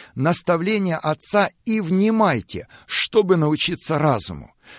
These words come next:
Потому что я преподал вам доброе учение, не оставляйте заповеди моей».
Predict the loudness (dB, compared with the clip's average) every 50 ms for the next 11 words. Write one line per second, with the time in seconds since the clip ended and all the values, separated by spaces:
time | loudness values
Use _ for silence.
0 | -10 _ -2 0 2 2 2 0 0 0 2 2 2 2 2 0 -4 -4 -4 0
1 | 2 2 2 4 2 2 0 0 0 0 0 2 2 2 2 2 2 2 0 0
2 | -2 0 0 0 0 0 -2 -2 -4 -4 -6 -8 -14 -20 _ _ -2 0 2 2
3 | 0 0 0 0 0 0 0 0 -2 -2 -2 -2 -2 0 0 0 0 0 -2 -6
4 | -6 -6 -6 -6 -6 -4 -4 -4 -4 -4 -4 -6 -6 -8